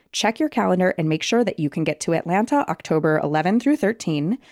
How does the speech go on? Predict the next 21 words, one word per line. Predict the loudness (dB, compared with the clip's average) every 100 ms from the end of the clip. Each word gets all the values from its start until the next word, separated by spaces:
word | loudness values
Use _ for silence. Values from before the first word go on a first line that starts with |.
| -20 -6
Number | 0 2 4 4 4 4 2
two, | 0 0 2 2 2
and | 0 -4
this | -4
is | -6
the | -2
fun | 0 0
part, | 0 0 -2 -6
send | 2 4 6
me | 4 4 2
a | 0
short | -2 0 -2 -2 -10 _ -2
voice | 2 2 0 -6
message | -4 -4 -6 -8 -6 -6 -8 _ -2
about | 2 2 2 -2
how | -10 -2 2 4 4 0
your | -2 2 4 4 0
podcast, | -4 -6 -4 -2 -2 -6 -18 _ _ _
my | -2 -2
podcast, | 0 -4 -4 -4 -4 -6 -8 0
or | 2 2